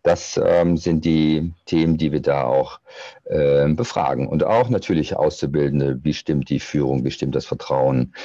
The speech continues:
wie stimmt der Teamgeist. Das, ähm, wollen wir da wissen. Und wenn die Unternehmen da gut aufgestellt sind, dann dürfen sie, ähm, ein, ähm, Great Start sein, ein toller Ausbildungsbetrieb.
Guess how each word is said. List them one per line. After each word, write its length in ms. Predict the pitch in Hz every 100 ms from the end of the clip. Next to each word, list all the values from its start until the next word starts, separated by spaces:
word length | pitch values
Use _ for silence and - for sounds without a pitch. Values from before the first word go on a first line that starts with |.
| - -
wie 60 | 78
stimmt 220 | - 78
der 140 | 71
Teamgeist. 800 | - 76 76 69 65 65 - - _ _ _ _ _ _ _ -
Das, 320 | - 71 - 62
ähm, 320 | 69 69 65
wollen 160 | 78
wir 80 | 73
da 160 | 65 64
wissen. 300 | 90 - 90
Und 200 | 82 -
wenn 120 | 73
die 60 | 71
Unternehmen 440 | 71 69 73 73
da 320 | 69 65 64 - - -
gut 220 | 82 -
aufgestellt 460 | 62 - - 87 87
sind, 240 | 101 95
dann 260 | 73 78 -
dürfen 300 | 73 65 71
sie, 340 | 80 87 107 _ - - - -
ähm, 320 | 80 73 76 78
ein, 420 | 76 73 78 80 - _ _ _
ähm, 200 | 85 76
Great 280 | 73 90 104
Start 340 | - 76 67 -
sein, 320 | 60 69 -
ein 280 | 64 65 -
toller 280 | 78 85
Ausbildungsbetrieb. 1300 | 67 65 - 65 64 62 - - - - - -